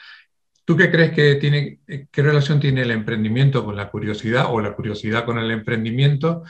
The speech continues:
por un lado? Y por otro lado, eh,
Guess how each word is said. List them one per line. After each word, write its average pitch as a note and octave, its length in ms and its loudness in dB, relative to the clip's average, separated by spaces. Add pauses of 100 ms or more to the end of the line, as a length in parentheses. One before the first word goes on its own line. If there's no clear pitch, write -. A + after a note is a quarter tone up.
(540)
por A#2+ 160 4
un B2 140 2
lado? D3 420 2
Y C3 100 -4
por B2 200 0
otro C#3 180 0
lado, D3+ 600 0
eh, A#2+ 680 -4